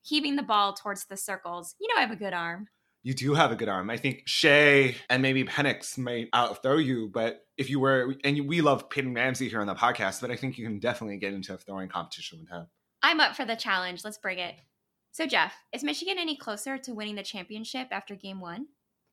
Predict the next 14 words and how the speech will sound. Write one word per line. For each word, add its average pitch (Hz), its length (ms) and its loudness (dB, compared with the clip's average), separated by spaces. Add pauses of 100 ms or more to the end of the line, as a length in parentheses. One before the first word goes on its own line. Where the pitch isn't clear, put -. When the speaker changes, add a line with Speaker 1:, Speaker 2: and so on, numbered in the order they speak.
(400)
Speaker 2:
Every 240 220 4
football 165 320 2
season 135 400 -2
here 135 240 2
on 110 100 -2
Hoo 120 160 -6
Hoo 110 120 -4
Hail, 98 440 2 (280)
this 135 180 0
being 131 260 0
a 104 60 -2
true 151 400 0
championship 117 520 0
podcast, 82 600 -6